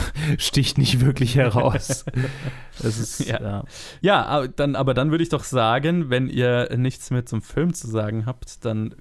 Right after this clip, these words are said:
Speaker 2: kommen wir noch, oder zumindest Luke und ich, zu unserem Ranking. Ähm, Lee, ich weiß nicht, ob ich dir das schon erzählt hab. Wir führen ja eine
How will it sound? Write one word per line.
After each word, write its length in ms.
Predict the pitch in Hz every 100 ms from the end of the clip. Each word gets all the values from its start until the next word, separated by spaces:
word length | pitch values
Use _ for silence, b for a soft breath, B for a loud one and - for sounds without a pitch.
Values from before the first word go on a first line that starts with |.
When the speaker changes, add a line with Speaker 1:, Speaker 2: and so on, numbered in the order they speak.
| -
Speaker 2:
kommen 320 | 120 117 117
wir 100 | 113
noch, 300 | 113 110 92 -
oder 220 | - 110
zumindest 400 | 107 120 120 113
Luke 180 | 135 120
und 120 | 117 -
ich, 260 | 156 -
zu 160 | - 120
unserem 560 | 127 117 117 113 113 113 b b b -
Ranking. 840 | 110 107 110 131 - 147 165 170 - -
Ähm, 360 | 117 113 113 -
Lee, 180 | 123
ich 120 | 151 123
weiß 180 | 113
nicht, 180 | 120 123 - -
ob 120 | -
ich 100 | 117 117
dir 80 |
das 120 | 113 -
schon 120 | 110
erzählt 280 | 104 143 156
hab. 120 | 147 -
Wir 220 | 120 107 - -
führen 240 | - 120
ja 120 | 107
eine 280 | 104 104 104